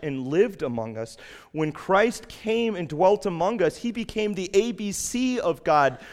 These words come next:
the message of God. He was the one who would communicate to all the world, "For God so loved the world that he gave his one and only Son, that whoever believes in him should not perish." So that when you look at Jesus, the message is from God, "I love you.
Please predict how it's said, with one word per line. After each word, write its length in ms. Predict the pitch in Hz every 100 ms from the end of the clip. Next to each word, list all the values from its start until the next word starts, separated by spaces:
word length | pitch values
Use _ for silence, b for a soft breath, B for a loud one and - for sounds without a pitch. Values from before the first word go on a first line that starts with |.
| B
the 80 | -
message 680 | 214 208 240 302 - 180 156
of 180 | 139 -
God. 360 | 143 117 110 - B B
He 220 | - 254
was 220 | 285 269
the 100 | 262
one 320 | 226 226 233
who 160 | 208 226
would 160 | 220 -
communicate 680 | 202 208 277 294 214 196
to 100 | 196
all 260 | - 220 247
the 100 | 226
world, 400 | 196 226 254 240
"For 140 | -
God 380 | 202 220 226 269
so 180 | - 240
loved 280 | 214 226 175
the 80 | 214
world 440 | 185 262 277 196
that 120 | 220
he 60 | 208
gave 240 | 208 226
his 160 | 208 190
one 360 | 233 247 247
and 160 | 214 220
only 320 | 226 233 226
Son, 460 | 208 - 262 269 233
that 160 | 214
whoever 260 | 185 240 226
believes 440 | 214 220 240 240
in 120 | 220 196
him 320 | 262 277 226 B B
should 220 | B 262 226
not 260 | 226 -
perish." 600 | - - 285 311 202 -
So 100 | -
that 180 | 226 240
when 140 | 240 240
you 140 | 240
look 280 | 208 302 -
at 200 | 254 185
Jesus, 520 | 254 285 285 254 220
the 140 | -
message 640 | 220 220 294 330 - 254 226
is 300 | 226 226 - B B
from 320 | - 262 302
God, 320 | 254 247 247 254
"I 180 | 233
love 460 | 247 226 269 349 -
you. 400 | 208 185 139 143